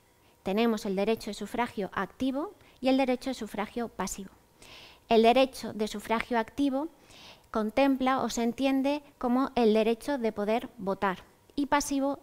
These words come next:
el derecho de ser elegido. El derecho de sufragio activo tiene unos caracteres y unos requisitos. Caracteres, pues, que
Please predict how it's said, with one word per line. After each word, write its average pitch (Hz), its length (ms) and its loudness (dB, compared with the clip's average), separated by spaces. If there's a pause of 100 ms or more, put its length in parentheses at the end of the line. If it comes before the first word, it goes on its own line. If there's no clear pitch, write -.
el 240 320 2
derecho 220 460 -2
de 214 160 -4
ser 220 260 -8 (120)
elegido. - 420 -6 (1500)
El 247 460 6
derecho 269 300 4
de 320 60 -2
sufragio 285 380 0
activo 285 300 2
tiene 254 160 0
unos 262 160 0
caracteres 247 640 0
y 220 80 -4
unos 247 240 0
requisitos. 190 600 -8
Caracteres, 202 640 -2
pues, - 260 -12
que - 240 -10